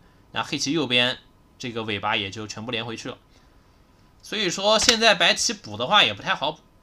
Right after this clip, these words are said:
啊。实战白棋是先在下方交换一手警气，想先让黑棋在下方补棋，然后白棋再考虑如何定型。但是这个时候黑棋下的也是非常犀利，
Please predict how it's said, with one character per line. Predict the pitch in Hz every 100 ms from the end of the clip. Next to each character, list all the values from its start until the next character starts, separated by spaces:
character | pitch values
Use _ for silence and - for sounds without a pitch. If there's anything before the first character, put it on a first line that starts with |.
| _
啊。 | 214
实 | 208 185
战 | 180 330 240
白 | 226
棋 | 240 202 214
是 | 220 202 202
先 | 175 254
在 | 254 247
下 | 208 294
方 | 165 131
交 | 131
换 | 139 120
一 |
手 | 107 110
警 | 117
气， | 104 - - _ _ _ _ _ _ _
想 | - 165 147 143
先 | 254 269
让 | 254 208
黑 | 247
棋 | - - 180
在 | 208
下 | 175 202
方 | 190 226
补 | -
棋， | 117 - - 143
然 | 214 127
后 | 147 131
白 | 120 123
棋 | - - 110 110
再 | 127 117
考 | - 98
虑 | 98 110
如 | 113
何 | 110 110
定 | 110
型。 | 101 - _ _ _ _ _ _ _ _ _ -
但 | 139
是 | 135 127 123
这 | 120 170
个 | 135
时 |
候 | 110
黑 | 110 127
棋 | -
下 | - 127 113
的 |
也 | 98
是 | 92
非 | 127
常 | 135
犀 | - 175
利， | 170